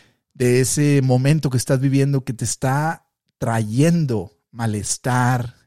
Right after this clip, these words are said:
imbalance emocional y tantas cosas que pudieran desajustar tu vivir con libertad, ahí vas a recordar, ok, esto es lo que aprendí y esto es lo que tiene un hilo directo o una conexión directa con lo que estoy viviendo.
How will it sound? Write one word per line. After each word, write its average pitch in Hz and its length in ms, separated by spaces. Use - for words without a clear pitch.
imbalance 117 920
emocional 104 920
y 120 160
tantas 147 480
cosas 131 320
que 117 100
pudieran 113 320
desajustar 107 800
tu 110 280
vivir 104 440
con 107 200
libertad, 104 680
ahí 135 360
vas 147 240
a 160 60
recordar, 143 840
ok, 117 280
esto 127 380
es 135 80
lo 139 180
que 120 120
aprendí 113 720
y 131 160
esto 175 320
es 180 80
lo 170 120
que 123 120
tiene 127 480
un 135 220
hilo 185 280
directo 113 480
o 113 40
una 110 260
conexión 117 480
directa 117 420
con 131 160
lo 107 80
que 95 120
estoy 92 240
viviendo. 90 520